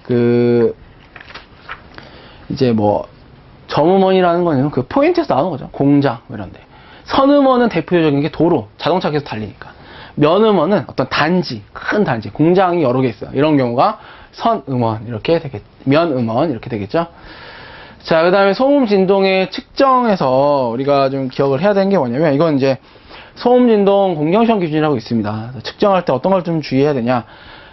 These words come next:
우리가 그 청감 보정 회로라고 있거든요. 그러니까 소리가 이제 마이크로폰이라고 해서 소음 측정기가 있어요. 어떻게 생겼냐면, 마이크가 있고 여기에 이제 기계가 이렇게 달려 있어요. 그래서 여기에 숫자가 있는 겁니다.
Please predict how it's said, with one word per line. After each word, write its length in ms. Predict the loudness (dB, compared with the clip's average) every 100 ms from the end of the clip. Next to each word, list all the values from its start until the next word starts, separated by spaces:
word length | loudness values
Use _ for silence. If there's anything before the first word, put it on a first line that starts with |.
| -6
우리가 600 | 0 4 4 4 2 0
그 760 | 0 0 2 2 2 2 0 0
청감 560 | -2 0 2 2 2
보정 400 | 0 2 2 2
회로라고 300 | 2 2 0
있거든요. 340 | -2 -6 -12 -12 -16
그러니까 440 | -12 -2 0 0 0
소리가 360 | 0 2 2
이제 160 | 0 -4 -8
마이크로폰이라고 1120 | -2 0 0 0 0 0 -2 -2 0 2 0 -2
해서 340 | -2 -2 -4 -10 -20 -20 -4
소음 300 | 0 2 0
측정기가 500 | -2 0 0 0 -2
있어요. 180 | -4 -10
어떻게 220 | -6 -4
생겼냐면, 500 | -2 -2 -2 -2 -4 -12 -20 -20 -12 -2
마이크가 520 | 0 2 0 0 0
있고 340 | 0 0 0
여기에 160 | 2 0
이제 140 | -2
기계가 340 | -4 -4 0 0
이렇게 240 | -2 -8
달려 300 | -4 0 0
있어요. 380 | -2 -6 -12 -12
그래서 220 | -12 -8
여기에 280 | -4 0 -2
숫자가 340 | -2 -2 0
있는 160 | 0 -4
겁니다. 320 | -6 -10 -12